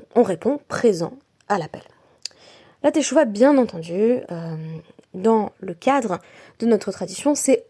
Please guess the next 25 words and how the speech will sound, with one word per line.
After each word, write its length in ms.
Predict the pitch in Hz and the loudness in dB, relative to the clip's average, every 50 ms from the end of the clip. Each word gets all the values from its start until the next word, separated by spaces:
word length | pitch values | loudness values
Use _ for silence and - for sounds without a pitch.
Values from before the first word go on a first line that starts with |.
| _ | _
aussi 400 | - 269 262 240 233 - - 202 | 4 4 4 4 4 0 -4 -6
peut-être 260 | - - - - - - | -8 -10 -12 -12 -14 -18
surtout 520 | - - - - - 220 220 - - - 233 | -18 -16 -6 -2 0 0 0 0 -2 -2 0
le 80 | 220 | 0
repentir, 500 | 185 - - - 156 156 156 - - 320 415 427 - - - - - - | 0 -2 -4 -8 -10 -10 -10 -6 -2 -2 -2 -2 -4 -10 -20 -20 -20 -14
qui 100 | - 226 | -12 -6
se 140 | - - 233 | -4 -2 -2
pense 220 | - 294 339 349 | 2 2 2 4
d'ailleurs 260 | 311 254 240 269 269 | 4 4 4 4 4
cycliquement. 520 | - - 254 226 - 233 214 - - - - - _ _ _ _ _ _ _ _ - - _ _ _ _ _ _ _ _ _ _ _ _ | 2 -2 -6 -6 -6 -8 -8 -8 -10 -12 -14 -14 _ _ _ _ _ _ _ _ -20 -20 _ _ _ _ _ _ _ _ _ _ _ _
Ainsi, 420 | - 160 156 - - - 240 262 320 381 427 440 - - - | -8 -8 -6 -4 -2 0 2 4 4 4 2 0 -4 -8 -8
euh, 40 | 170 156 151 156 151 160 160 - - - - _ _ _ _ _ _ _ - - - | -8 -8 -8 -10 -12 -14 -16 -18 -20 -20 -20 _ _ _ _ _ _ _ -20 -20 -14
du 140 | 185 196 208 | -10 -8 -2
seul 220 | - - 233 226 | 2 2 2 2
fait 340 | 220 - 269 254 247 233 - | 2 2 2 2 2 2 0
que 440 | - - 247 247 240 208 185 - - - | 0 2 4 6 6 4 2 -2 -6 -8
Kippour, 420 | - 226 202 - 226 220 196 - | -8 -8 -4 0 0 0 0 0
ce 100 | - 208 | -4 -4
n'est 100 | 202 196 | -2 0
pas 220 | 214 208 202 190 - - | 0 0 0 -2 -4 -4
une 120 | 202 190 | -6 -4
bonne 140 | 185 190 185 | -4 -4 -6
fois 160 | 185 - 196 | -4 -4 -4
pour 160 | 185 - 202 - | -4 -4 -4 -2
toutes, 380 | - 294 311 302 - - - | 0 0 2 0 -2 -8 -16